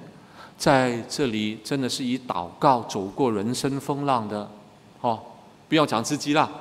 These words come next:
哦，讲福音啦。我们要不要就做保罗做的事？我们在这里去影响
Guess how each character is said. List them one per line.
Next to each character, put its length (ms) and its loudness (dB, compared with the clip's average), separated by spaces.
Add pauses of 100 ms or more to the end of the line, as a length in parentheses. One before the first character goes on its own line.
(1080)
哦， 180 -14
讲 180 0
福 180 4
音 140 6
啦。 100 8 (2500)
我 80 2
们 120 6
要 140 6
不 120 0
要 340 4
就 140 -2
做 140 2
保 240 0
罗 200 -2
做 200 -4
的 100 -8
事？ 280 -8 (2000)
我 100 -2
们 180 2
在 220 2
这 180 0
里 300 -2 (240)
去 180 -6
影 260 -2
响 320 -4